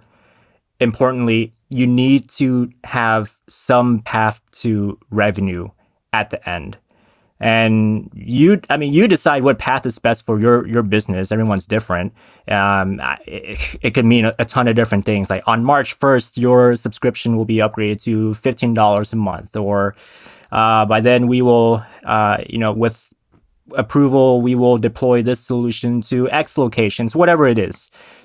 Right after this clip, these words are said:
And also, if you can define a price ahead of time, that would be helpful if, if you actually get the, the pilot customers to agree to that. Um, but if not, then, you know, you'll just have to negotiate,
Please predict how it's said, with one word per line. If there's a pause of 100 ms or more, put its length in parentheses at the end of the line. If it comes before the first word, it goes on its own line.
And
also,
if
you
can
define
a
price
ahead
of
time,
that
would
be
helpful (240)
if,
if
you
actually (180)
get
the,
the (220)
pilot
customers
to
agree
to
that. (360)
Um,
but
if
not,
then,
you
know,
you'll (280)
just
have
to
negotiate,